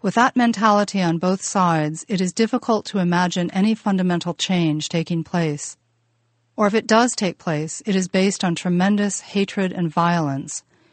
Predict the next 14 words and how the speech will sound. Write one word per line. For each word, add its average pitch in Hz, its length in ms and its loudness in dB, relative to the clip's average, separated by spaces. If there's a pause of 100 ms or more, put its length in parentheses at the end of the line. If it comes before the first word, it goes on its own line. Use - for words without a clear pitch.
(140)
because 196 300 0
both 214 280 2
sides 185 460 2
are 170 80 -2
hanging 202 340 0
on 170 220 2
so 202 200 -2
tightly 156 720 -4 (140)
to 196 100 -4
what 180 200 0
they 175 120 0
think 180 260 -4
is 165 120 -4
important. 165 720 -4